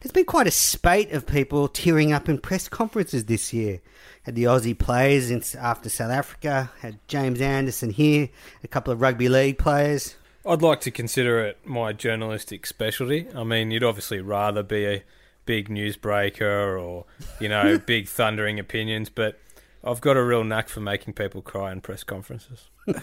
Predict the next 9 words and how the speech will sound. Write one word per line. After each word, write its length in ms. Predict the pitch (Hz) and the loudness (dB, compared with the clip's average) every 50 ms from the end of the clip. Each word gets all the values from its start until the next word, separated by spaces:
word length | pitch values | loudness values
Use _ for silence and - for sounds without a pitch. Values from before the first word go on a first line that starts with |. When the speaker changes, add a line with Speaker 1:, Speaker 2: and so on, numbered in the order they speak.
| 127 - - | -8 0 2
Speaker 3:
Who 100 | 139 156 | 4 4
have 80 | 160 151 | 6 4
you 80 | 143 | 4
made 180 | 135 143 147 139 | 4 4 2 2
cry? 460 | - - - - 247 - - - - - _ - - _ _ _ _ - - | 0 0 0 0 0 -2 -6 -8 -12 -16 _ -20 -20 _ _ _ _ -20 -10
Speaker 2:
Tim 240 | - - 113 107 101 | -8 -6 -6 -6 -4
Cahill 460 | - 113 104 104 101 104 107 107 107 | -2 0 0 2 2 0 0 -2 -2
this 260 | 107 107 104 - - | -4 -6 -6 -8 -6
year. 240 | 117 113 120 127 123 | -4 -4 -4 -4 -6